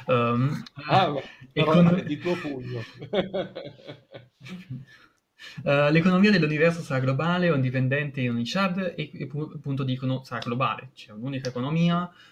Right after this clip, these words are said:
Speaker 1: eh, c'è un unico universo, tutto ciò, eh, tutto quanto verrà rispecchiato poi, le cose importanti nei vari shard, e le cose, le minuzie non verranno rispetta-, eh, rispecchiate perché sono minuzie, non serve replicarle. Lo stato di una porta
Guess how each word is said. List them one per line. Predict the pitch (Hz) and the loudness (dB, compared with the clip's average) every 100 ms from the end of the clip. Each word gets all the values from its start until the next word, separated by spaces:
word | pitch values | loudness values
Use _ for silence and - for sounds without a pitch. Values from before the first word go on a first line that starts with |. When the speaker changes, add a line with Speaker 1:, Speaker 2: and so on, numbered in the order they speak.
| _ | _
Speaker 1:
eh, | 127 120 117 117 | -2 0 0 -2
c'è | 117 120 | -2 -2
un | |
unico | 139 131 | -2 -2
universo, | 143 156 123 127 - 135 131 131 _ _ _ | -2 -2 -4 -6 -10 -6 -4 -6 _ _ _
tutto | - 170 185 170 | -10 -6 -2 -2
ciò, | 147 156 | -4 -2
eh, | 135 | -2
tutto | 165 170 196 | -4 -4 -4
quanto | 151 127 131 | -2 -4 -2
verrà | 127 123 120 117 | 0 0 0 -4
rispecchiato | 139 135 156 143 - 123 135 143 | -6 -6 -8 -8 -4 -4 -4 -8
poi, | 135 120 120 123 127 - _ _ | -2 0 0 0 0 -4 _ _
le | - | -6
cose | - 127 120 | -2 0 0
importanti | 160 160 113 110 120 127 120 _ - | -4 -4 -4 -6 -8 -8 -8 _ -8
nei | 120 120 | -6 -6
vari | 107 120 | -8 -6
shard, | 165 - 120 107 127 | -4 -2 -4 -6 -4
e | 151 | -4
le | |
cose, | 139 143 - 104 - | -2 -4 -2 -4 -2
le | 131 | 0
minuzie | 170 165 - - 151 | 4 2 0 -4 -4
non | 123 117 | -2 -4
verranno | 117 113 117 | -4 -4 -6
rispetta-, | 117 - 110 - 104 101 | -8 -10 -14 -10 -10 -2
eh, | 131 117 | 0 2
rispecchiate | 117 117 135 - 107 - | 0 -4 -6 -8 -10 -8
perché | 127 - 117 110 | -8 -8 -12 -10
sono | 113 107 | -12 -10
minuzie, | 110 135 131 113 | -2 -2 -2 -8
non | 110 | -14
serve | - 117 117 113 | -12 -8 -6 -6
replicarle. | 113 123 127 123 110 113 - - - | -8 -8 -4 -2 -4 -10 -18 -20 -8
Lo | 131 120 | -2 -2
stato | - 143 143 | 0 0 2
di | 127 | 2
una | 123 | 0
porta | - 127 110 _ 120 110 | 0 -2 -2 _ -6 -6